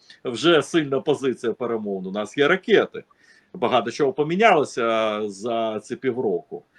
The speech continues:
О, сказали спочатку зустрітися з Путіним, значить, спочатку зустрічаємося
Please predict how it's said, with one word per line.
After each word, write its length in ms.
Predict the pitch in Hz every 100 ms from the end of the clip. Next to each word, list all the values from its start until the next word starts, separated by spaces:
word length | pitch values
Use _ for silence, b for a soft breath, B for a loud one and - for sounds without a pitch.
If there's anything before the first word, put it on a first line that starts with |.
| b b b -
О, 460 | 113 123 120 107 95
сказали 540 | - 110 139 202 247
спочатку 640 | - 196 - 147 120 131
зустрітися 600 | 113 - 120 110 104 101
з 40 | -
Путіним, 460 | - 95 85 82
значить, 420 | 82 175 226 226
спочатку 580 | - 117 - 147 185 139
зустрічаємося 1040 | 110 - 110 - 120 160 175 156 - 143